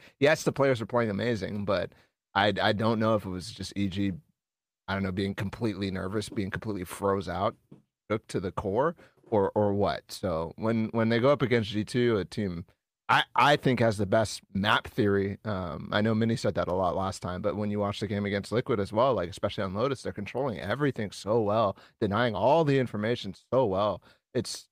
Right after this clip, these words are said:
difficult to see that fundamental level be beaten by, um,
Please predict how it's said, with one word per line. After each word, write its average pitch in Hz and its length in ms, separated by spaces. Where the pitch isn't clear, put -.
difficult 123 480
to 117 100
see 113 420
that 127 320
fundamental 123 600
level 110 480
be 110 120
beaten 113 500
by, 95 540
um, 90 400